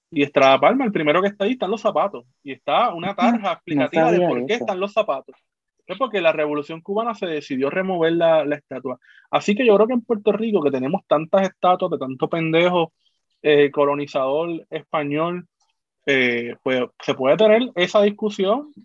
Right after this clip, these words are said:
Speaker 1: ¿verdad? O si no tenemos la discusión, que se quiten pa'l carajo, porque no se tuvo la discusión sobre si había que quitar o no la estatua de,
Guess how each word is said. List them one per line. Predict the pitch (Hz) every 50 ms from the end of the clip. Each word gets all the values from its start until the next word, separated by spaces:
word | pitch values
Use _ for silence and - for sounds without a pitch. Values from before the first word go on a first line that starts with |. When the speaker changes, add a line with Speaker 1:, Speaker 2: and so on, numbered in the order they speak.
| _ _ _ -
Speaker 1:
¿verdad? | 151 147 143 151 180 233 294 311 302 _ _ _ _ _ _ _ _ _ _ _ _ -
O | 208 214
si | 214 262
no | 233 226
tenemos | 220 262 262 262 262 269 269
la | 269
discusión, | 269 269 262 - 277 254 - 262 254
que | 254 277 254
se | - 262
quiten | 220 220 226 220 240 233
pa'l | - 247 240 247
carajo, | - 247 233 220 240 277 277 240
porque | 180 180 156 - - 151 143 139 - _ _ _ _ _ -
no | 180 180 170
se | - 233
tuvo | 214 240 240 240
la | 233 220
discusión | 208 208 - 196 - 202 196 196
sobre | - 190 185 170 160
si | - 160 151
había | 147 143 147 147
que | - 160
quitar | 160 151 147 147 147
o | 147
no | 143 143 143
la | 139 135
estatua | - - 135 131 139 139 135
de, | 131 131 127